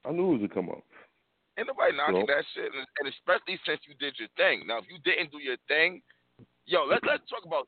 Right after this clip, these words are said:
Speaker 2: that. What would have happened if you came out and you was fucking up and Hollow had, had, had beat you bad? Would it have been over with for you, you think?
Speaker 1: Mm, nah. I don't think it would have been over with.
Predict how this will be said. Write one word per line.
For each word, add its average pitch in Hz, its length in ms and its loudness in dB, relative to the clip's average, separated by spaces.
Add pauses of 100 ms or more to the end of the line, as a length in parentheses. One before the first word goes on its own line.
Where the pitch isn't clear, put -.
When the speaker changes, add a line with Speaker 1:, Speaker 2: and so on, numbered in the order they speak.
(140)
Speaker 2:
that. 127 200 0 (100)
What 185 220 -6
would 196 100 -8
have 127 140 -12
happened 143 520 0 (1040)
if 190 120 -14
you 160 120 -20 (120)
came 143 260 -2
out 135 220 0
and 107 80 -16
you 139 80 -20
was 113 120 -16 (120)
fucking 139 300 0
up 110 100 -4
and 104 80 -2
Hollow 123 340 2
had, 107 240 2
had, 107 220 0 (140)
had 110 260 -2
beat 117 220 -10 (100)
you 139 320 -12
bad? 87 320 2 (760)
Would 101 120 -6
it - 20 0
have 95 120 0
been 95 120 -8
over 120 160 -4
with 135 240 -8
for 131 60 -12
you, 127 100 -14
you 127 160 -20
think? 143 220 -2 (1400)
Speaker 1:
Mm, 127 760 4 (240)
nah. 113 500 4 (400)
I 120 40 -6
don't 110 160 0
think 104 140 -2
it - 20 -2
would 98 140 -2
have 92 80 -6
been 92 160 -2
over 95 240 -2
with. 95 240 -2